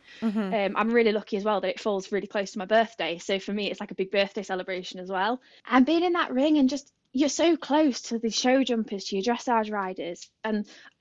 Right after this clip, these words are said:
Speaker 2: um, yeah, in twenty seventeen we were stabled next to the Met Police, and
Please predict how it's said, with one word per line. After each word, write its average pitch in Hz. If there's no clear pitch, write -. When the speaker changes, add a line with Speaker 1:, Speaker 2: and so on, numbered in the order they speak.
Speaker 2:
um, 220
yeah, 240
in 208
twenty 208
seventeen 226
we 196
were 196
stabled 190
next -
to 190
the 190
Met 196
Police, 202
and 214